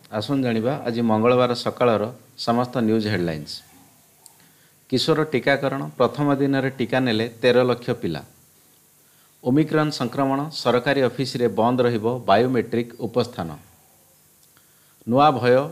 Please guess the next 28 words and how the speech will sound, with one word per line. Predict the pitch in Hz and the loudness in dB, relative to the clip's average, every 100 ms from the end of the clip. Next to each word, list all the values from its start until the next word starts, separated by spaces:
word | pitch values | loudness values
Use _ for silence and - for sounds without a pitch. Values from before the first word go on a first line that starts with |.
| - | -6
ଆଲଫା, | 110 120 117 151 147 | -2 -2 0 -2 -2
ଡେଲ୍ଟା | 120 117 110 131 131 - | 2 2 2 0 -2 0
ଓ | 139 135 | -2 0
ଓମିକ୍ରନ୍ | 117 127 127 135 131 | 0 0 0 -4 -2
ପରେ | 131 123 113 - | 0 0 -2 -4
ଏବେ | 113 123 | -2 -2
ପୁଣି | - 135 139 | 0 -2 0
ବଢ଼ିଲା | 120 104 107 117 | 2 2 0 -2
ଫ୍ଲୋରୋନା | - - 120 120 127 123 | -4 0 4 4 2 -2
ଚିନ୍ତା। | 123 107 90 82 - _ _ _ _ _ _ _ _ _ _ _ _ _ _ | -4 -6 -8 -10 -14 _ _ _ _ _ _ _ _ _ _ _ _ _ _
ସତରେ | - 127 160 156 | -2 0 2 2
କ'ଣ | 151 151 - | 0 -4 -2
ଏକାଠି | 117 139 131 | 0 2 2
ହେବେ | 135 123 117 139 - - | -2 0 -2 -2 -10 -14
ସୁମିତ, | - 131 131 147 139 95 | -6 -2 0 0 -2 -2
ଡିମ୍ପଲ? | 113 110 104 80 - - | 0 0 0 -2 -6 -4
ଆଜି | 113 120 | 0 2
ଆସିବ | 131 117 113 117 110 | 2 2 -4 -6 0
ରାୟ। | 98 76 - - _ _ _ _ _ _ _ _ _ _ _ | 0 0 -8 -20 _ _ _ _ _ _ _ _ _ _ _
ଯଦି | 113 143 156 | 0 2 4
ଲୋକଙ୍କ | 131 135 156 143 | 2 0 -2 -2
କଥା | 139 147 147 | -4 -4 -4
ଶୁଣିଥାନ୍ତି, | 139 139 139 143 135 143 | -2 -2 -2 -4 -4 -2
ବୋଧହୁଏ | 117 117 139 139 | 0 0 0 0
ଆଜି | 107 110 131 | 0 0 0
ମୁଁ | 131 | 0
ଏଠି | 123 127 | -2 -2
ନଥାନ୍ତି। | 110 110 104 82 | -2 -2 -4 -8